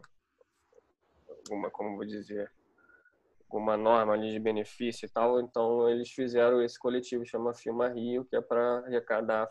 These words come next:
fundos pra dar cesta básica pros profissionais do audiovisual. E também a Maré de Sabores, que é, fica lá na favela da Maré, eles estão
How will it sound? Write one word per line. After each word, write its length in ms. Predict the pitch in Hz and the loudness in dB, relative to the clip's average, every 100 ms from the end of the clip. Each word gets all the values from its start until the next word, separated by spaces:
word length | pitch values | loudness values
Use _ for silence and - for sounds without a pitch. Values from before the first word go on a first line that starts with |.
| - | -4
fundos 400 | 117 123 127 - | -4 -2 -4 -6
pra 260 | 123 123 | 0 0
dar 480 | 123 117 113 117 117 | 2 4 4 4 2
cesta 360 | 113 120 - 117 | -2 -8 -2 0
básica 360 | 117 117 120 120 | 4 2 2 -8
pros 220 | - 127 | -6 -6
profissionais 560 | 123 123 120 110 120 120 | -6 -8 -4 -2 0 2
do 80 | 117 | 4
audiovisual. 720 | 117 117 120 120 123 110 107 _ _ _ _ _ _ _ _ _ - | 4 2 -6 0 0 0 -2 _ _ _ _ _ _ _ _ _ -12
E 120 | 120 | -10
também 500 | - 127 120 120 131 | -2 0 4 4 4
a 80 | 131 | 6
Maré 340 | 135 127 127 | 6 8 6
de 120 | 127 | 4
Sabores, 480 | - 143 139 123 120 | 2 2 4 0 -2
que 80 | - | -2
é, 200 | 123 117 | -2 -2
fica 280 | - 123 - | -8 -12 -6
lá 120 | 120 | -4
na 100 | 123 127 | -4 -6
favela 380 | 135 127 127 | -8 -6 -6
da 140 | 127 123 | -6 -8
Maré, 480 | 127 127 120 120 127 | -8 -8 -8 -10 -12
eles 180 | 135 | -14
estão 500 | - - 123 123 120 | -20 -20 -20 -20 -20